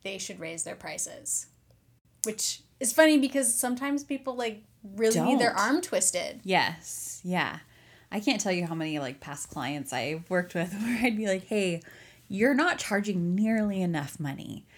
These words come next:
Speaker 2: And I feel like the comeback is always, "Well, you know, I have a hard enough time getting people to sign as it is," or whatever. Like, "I'm just trying to stay competitive."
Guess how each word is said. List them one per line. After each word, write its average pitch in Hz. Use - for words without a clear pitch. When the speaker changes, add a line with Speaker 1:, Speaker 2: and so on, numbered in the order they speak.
Speaker 2:
And 180
I 170
feel -
like 190
the 175
comeback 160
is 151
always, 139
"Well, 254
you 262
know, 247
I 240
have 226
a 233
hard 220
enough 220
time 196
getting 190
people 180
to 175
sign 180
as 160
it 175
is," 233
or 151
whatever. 147
Like, 147
"I'm 160
just -
trying 139
to 143
stay 143
competitive." 269